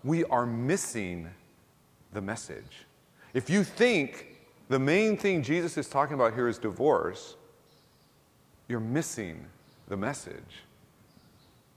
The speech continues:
There's a much more powerful message. And we have to be able to understand context to get it. You see, this verse is, is,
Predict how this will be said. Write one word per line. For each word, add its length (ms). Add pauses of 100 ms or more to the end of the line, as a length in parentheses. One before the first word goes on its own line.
(120)
There's 120
a 40
much 240
more 140
powerful 640
message. 580 (1700)
And 120
we 80
have 200
to 200 (200)
be 120
able 140
to 300 (180)
understand 480
context 840
to 80
get 300
it. 260 (540)
You 60
see, 180
this 300
verse 520 (320)
is, 300 (140)
is, 300